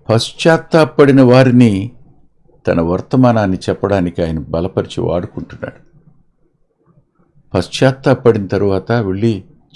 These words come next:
చెప్పండి అన్న పదం. మీరు కూడా పశ్చాత్తాపడితే, క్షమించమని ఆయన దగ్గరికి వస్తే,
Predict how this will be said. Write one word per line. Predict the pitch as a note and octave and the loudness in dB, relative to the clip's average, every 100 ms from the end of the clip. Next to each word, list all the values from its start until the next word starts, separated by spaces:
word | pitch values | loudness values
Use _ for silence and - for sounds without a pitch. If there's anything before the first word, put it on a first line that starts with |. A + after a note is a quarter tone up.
| - | -12
చెప్పండి | - G2 F#2 F2+ | -6 -6 -4 -6
అన్న | - | -6
పదం. | - - - - - - _ D3+ _ _ _ _ _ _ _ _ _ _ | -12 -16 -16 -20 -20 -20 _ -20 _ _ _ _ _ _ _ _ _ _
మీరు | G2 B2 D3 | 2 2 2
కూడా | C#3 D3 | -2 -4
పశ్చాత్తాపడితే, | C#3+ G2 - - B2+ C3 B2 - G2+ F#2 G#2+ B2 C3+ - | -4 -6 -6 -2 -2 0 -4 -2 -6 -4 -6 -4 -8 -14
క్షమించమని | - - F#2 A2+ A#2 A2+ A2 E2 | -16 -4 -2 -2 -4 -4 -4 -4
ఆయన | E2+ | -6
దగ్గరికి | E2 F2+ - F#2 | -6 -8 -8 -10
వస్తే, | - - G#2 - - | -10 -8 -8 -8 -14